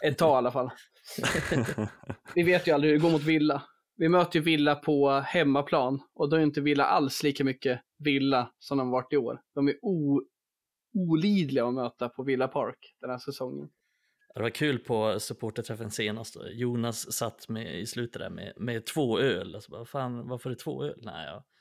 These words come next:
Speaker 2: gick ju till baren och pallade inte gå dit igen, så jag köpte två.
Speaker 1: <laughs> Ja, han hade suttit och poddat där hela dagen. Vilken jävla hjälte.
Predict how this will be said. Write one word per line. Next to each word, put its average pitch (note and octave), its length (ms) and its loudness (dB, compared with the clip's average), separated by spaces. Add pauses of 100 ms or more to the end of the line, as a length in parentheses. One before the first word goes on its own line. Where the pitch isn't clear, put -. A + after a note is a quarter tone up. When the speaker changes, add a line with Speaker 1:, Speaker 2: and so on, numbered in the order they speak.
(1200)
Speaker 2:
gick - 120 -4
ju A#2 60 -4
till A2+ 100 -4
baren A2 440 0
och G#2 180 -10
pallade G#2+ 160 -8
inte G2 140 -10
gå G#2 160 -6
dit G#2 180 -14
igen, A2 240 -8
så - 120 -16
jag A2 60 -14
köpte - 240 -14 (120)
två. G#3+ 180 0 (840)
Speaker 1:
<laughs> B2+ 60 4
Ja, A2+ 280 6 (100)
han G#2 100 -4
hade F#3+ 200 6
suttit F3 280 2
och E3+ 60 -14
poddat F#3+ 320 4
där G3+ 100 6
hela D3+ 200 4
dagen. C3 240 2
Vilken D3 200 0
jävla D3+ 140 4
hjälte. D3 480 0